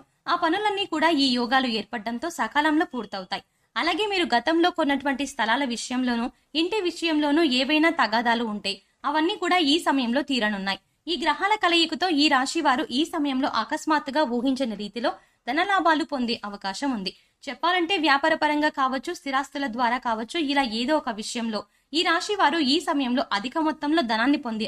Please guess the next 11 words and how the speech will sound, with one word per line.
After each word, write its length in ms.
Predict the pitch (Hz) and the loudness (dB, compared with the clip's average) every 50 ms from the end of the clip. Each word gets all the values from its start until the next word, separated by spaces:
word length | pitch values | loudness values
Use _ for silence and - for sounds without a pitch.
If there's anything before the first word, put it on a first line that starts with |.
| - | -6
అవకాశం 460 | 190 185 190 190 - 196 - - 277 254 | -8 -12 -10 -10 -10 -10 -8 -8 -8 -8
ఉంది. 200 | 226 196 175 185 - _ _ _ _ _ - | -8 -8 -10 -14 -16 _ _ _ _ _ -6
అలాగే 260 | - 311 359 359 427 427 | -2 -2 0 0 -2 -2
కోర్టు 340 | - 320 320 359 - - | 0 2 2 2 0 -2
కేసులు, 360 | 349 - 339 339 339 330 320 381 | -4 -2 -2 -2 -2 -2 -2 0
న్యాయపరమైన 680 | 381 330 277 247 269 277 277 285 277 269 269 262 254 233 | 2 2 2 2 2 0 0 0 0 0 0 0 -2 -2
విషయాల్లో 480 | 202 214 - - 262 262 254 262 320 | -4 -6 -8 -6 -2 -2 0 0 0
వీరికి 320 | 339 277 269 247 247 - 233 - - | 0 0 0 -2 -2 -6 -10 -12 -10
అనుకూలంగా 480 | 202 226 240 - 311 302 294 302 330 359 - | -10 -10 -8 -6 -4 -4 -2 0 -2 -2 -2
తీర్పులు 280 | 294 277 254 - 226 214 | -4 -6 -6 -8 -10 -8
రానున్నాయి. 480 | 208 196 190 190 190 185 190 190 190 | -8 -6 -8 -8 -8 -8 -8 -8 -8